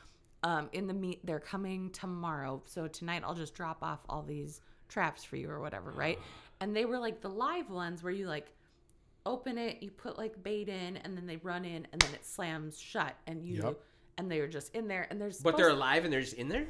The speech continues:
Speaker 1: They're, yeah, but they're, like, supposed to die. I think it's supposed to, like, gas 'em or something. So she brought me, she brought me
Speaker 2: <laughs>
Speaker 1: six,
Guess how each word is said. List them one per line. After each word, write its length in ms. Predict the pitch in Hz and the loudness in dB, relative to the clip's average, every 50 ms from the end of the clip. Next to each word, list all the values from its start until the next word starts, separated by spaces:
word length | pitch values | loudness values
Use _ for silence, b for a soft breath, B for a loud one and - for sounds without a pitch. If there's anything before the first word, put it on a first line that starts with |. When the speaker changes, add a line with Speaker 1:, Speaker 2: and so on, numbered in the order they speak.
| - | -4
Speaker 1:
They're, 160 | - 349 320 - - | -2 -2 -2 0 4
yeah, 240 | 277 339 392 381 370 | 8 10 12 12 10
but 140 | 320 370 - | 8 6 4
they're, 140 | 415 427 427 | 6 6 6
like, 160 | 440 427 - | 6 2 0
supposed 420 | - - - - 220 214 208 208 - | 0 -4 -2 0 0 0 0 -2 -4
to 80 | 240 | -4
die. 400 | 208 226 220 214 214 214 202 190 | 0 2 2 4 4 2 2 0
I 60 | 190 | 0
think 200 | 190 190 190 180 | -2 -4 -6 -6
it's 140 | 180 170 - | -6 -6 -6
supposed 240 | - - 170 156 - | -6 -6 -6 -6 -4
to, 60 | - | -2
like, 220 | 165 160 156 107 - | -2 -2 -4 -4 -6
gas 360 | - 165 147 156 143 - - | -6 -4 -4 -4 -4 -4 -4
'em 120 | 190 180 185 | -4 -2 -4
or 40 | 180 | -4
something. 540 | - - 196 185 180 214 220 233 233 226 B B B B B B | -4 -4 -4 -4 -2 -2 -2 -2 -2 -4 B B B B B B
So 160 | B - 262 | B -6 -2
she 160 | - - 247 - | 2 6 8 10
brought 260 | - 262 277 311 311 | 10 10 10 8 6
me, 140 | 320 330 330 311 285 302 302 294 - | 4 2 2 2 0 -2 -4 -6 -6
she 220 | - - - - 262 | -6 -2 0 2 2
brought 400 | 190 - 240 247 233 254 - - 320 | 2 6 10 12 12 12 10 10 6
me 280 | 311 339 349 359 349 - - | 6 8 6 6 4 0 -6
Speaker 2:
<laughs> 100 | - - | -14 -12
Speaker 1:
six, 1040 | - - - - - - - - - 226 175 - - - - - - - - - | -10 -6 -6 -4 -4 -4 -4 0 2 2 2 0 -2 -6 -10 -8 -6 -6 -8 -10